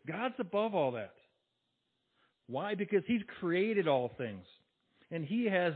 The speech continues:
dominion and authority over all things. God our Father, who is in heaven, has to be our starting source.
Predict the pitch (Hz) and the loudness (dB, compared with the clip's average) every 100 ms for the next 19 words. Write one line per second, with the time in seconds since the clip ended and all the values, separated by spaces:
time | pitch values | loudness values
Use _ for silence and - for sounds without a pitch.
0 | 131 151 143 185 214 208 208 190 - - | -2 -2 0 0 0 0 -2 -4 -10 -8
1 | 156 160 156 - 190 190 175 170 165 160 | -4 0 0 0 0 2 2 0 -2 -2
2 | 151 160 - 151 151 - 120 98 87 - | -2 -2 0 0 0 -4 -8 -8 -14 -20
3 | - _ _ _ _ _ _ _ _ _ | -20 _ _ _ _ _ _ _ _ _
4 | _ _ _ _ _ _ - 131 160 185 | _ _ _ _ _ _ -6 0 2 2
5 | 185 160 160 131 123 92 - _ _ _ | 2 0 -2 -2 -4 -8 -18 _ _ _
6 | _ _ _ - 165 165 147 180 185 156 | _ _ _ -6 2 4 4 2 0 2
7 | 160 139 110 85 _ _ _ _ _ - | 2 2 -2 -12 _ _ _ _ _ -20
8 | _ - 170 160 160 - 175 147 147 143 | _ -4 0 0 -2 -8 -8 -2 0 0
9 | 131 127 - - 156 143 135 135 123 - | 0 -4 -10 -6 0 0 0 -2 -6 -10
10 | - 131 110 | -8 -6 -6